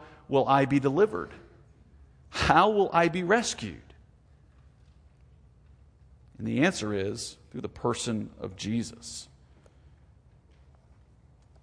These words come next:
The Spirit of God can overcome your flesh. He is more powerful than your desires. What will happen if we free people from the law of God as a way of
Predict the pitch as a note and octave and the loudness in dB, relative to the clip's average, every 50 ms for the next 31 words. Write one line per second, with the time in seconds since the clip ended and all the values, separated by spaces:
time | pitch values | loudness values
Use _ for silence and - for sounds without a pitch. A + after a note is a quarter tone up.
0 | - - - _ _ - - - - D#3+ D#3+ E3 D#3 C3+ A2+ C#3+ C#3 C#3 D3+ D#3+ | -20 -20 -20 _ _ -18 -16 -8 0 4 4 4 4 2 4 6 6 8 8 8
1 | E3 D#3 - - D#3 D3 C3+ D3 D3 C3 C3+ - - - D#3 D#3 D#3 D#3 D#3+ D3+ | 6 4 2 -2 0 2 4 4 4 2 -2 -6 -4 0 2 2 2 2 0 -4
2 | B2+ C#3+ C#3+ D3+ D3+ D3+ - F3+ F#3 E3+ C#3+ C#3 - - - C3+ C3 C3 B2 A2+ | -2 0 2 2 2 0 0 -2 -2 -2 -2 -8 -12 -10 -6 -4 -2 -2 -2 -2
3 | B2+ C3 C3+ C3 C3 - - C3+ C#3 C#3+ D3+ C#3+ - - D#3 D3+ C3+ B2+ B2+ C3 | -2 -2 -2 -2 -4 -4 0 0 2 2 0 -2 -4 -6 -6 -4 -2 -2 -2 0
4 | B2+ A#2+ A#2+ A#2+ A#2+ B2 C3+ C3 B2 C#3+ E3+ G#3+ G3 A#2+ F#2+ - - - - - | -2 -2 -2 -4 -4 -6 -8 -6 -2 0 2 4 2 2 0 -4 -8 -12 -12 -12
5 | - _ - - - _ - - _ _ _ - - - - - - - - - | -14 _ -20 -20 -20 _ -20 -20 _ _ _ -20 -20 -20 -20 -20 -20 -20 -20 -20
6 | - - - _ _ - - - - D3 C#3 D#3+ D#3 C3 A2+ D3+ E3 E3+ F3+ F3 | -20 -20 -20 _ _ -20 -20 0 2 2 4 6 4 4 4 6 6 6 6 6
7 | F#3 F3+ E3+ E3 D#3+ D3+ - - D3+ D3+ C#3+ - - - D#3+ E3 E3+ F3+ E3+ - | 4 2 2 2 2 0 2 2 0 0 0 0 -4 -2 2 2 2 2 2 0
8 | E3+ F3+ F3+ - E3+ F3 E3+ - F3 E3 D3+ C#3 C3+ C3+ C#3 C#3+ D3 D#3+ E3+ - | 0 -2 0 0 -2 -4 0 0 0 2 2 2 2 4 4 4 6 6 4 4
9 | - C#3+ B2+ B2 B2+ C#3+ C#3 D3+ E3 F3 F3+ F#3 F#3 - - C#3 C3 A#2+ C3 B2+ | 2 0 0 2 2 4 4 4 4 4 2 2 0 0 0 2 2 2 0 -2
10 | A#2 A#2 C3+ D#3 D#3+ E3 D#3+ E3 - C3 B2 A#2 A2 - | 0 4 6 6 6 6 6 4 4 4 2 2 2 0